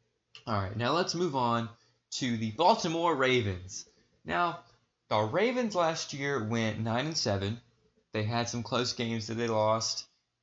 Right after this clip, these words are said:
Um, we'll just start off with, all right, so they lose a few guys. They lose two receivers. They lose Mike Wallace and Jeremy Maclin.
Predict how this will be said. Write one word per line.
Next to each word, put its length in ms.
Um, 540
we'll 140
just 140
start 220
off 340
with, 380
all 120
right, 240
so 420
they 120
lose 240
a 40
few 180
guys. 580
They 120
lose 520
two 220
receivers. 840
They 120
lose 180
Mike 240
Wallace 640
and 320
Jeremy 320
Maclin. 520